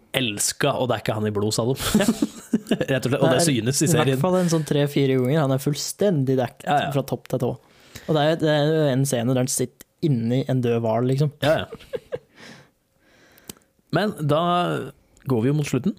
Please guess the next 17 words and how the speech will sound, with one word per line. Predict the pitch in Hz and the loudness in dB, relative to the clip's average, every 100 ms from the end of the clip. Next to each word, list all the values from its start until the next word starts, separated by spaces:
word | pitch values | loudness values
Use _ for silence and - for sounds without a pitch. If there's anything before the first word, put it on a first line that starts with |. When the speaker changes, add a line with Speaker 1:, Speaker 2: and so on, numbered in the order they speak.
| - | -6
Speaker 2:
Ja. | 160 165 - _ _ _ _ - | -4 -4 -6 _ _ _ _ -2
Speaker 1:
Og | 135 139 135 135 131 131 131 | 0 2 2 0 0 0 0
jeg | 110 | 0
har | 120 123 | 0 0
laget | 117 117 | 0 0
meg | 120 | 0
en | 120 | 2
liten, | 117 110 117 120 | 0 0 0 2
eh, | 120 113 | 0 2
tradisjon | 120 117 120 131 | 0 0 0 0
om | 151 | 0
at | 120 - | -2 -2
jeg | 113 | -2
avslutter | 101 110 107 | -2 -2 -2
med | 120 117 | -2 0
en | |
vits. | 190 - - | -2 -2 -8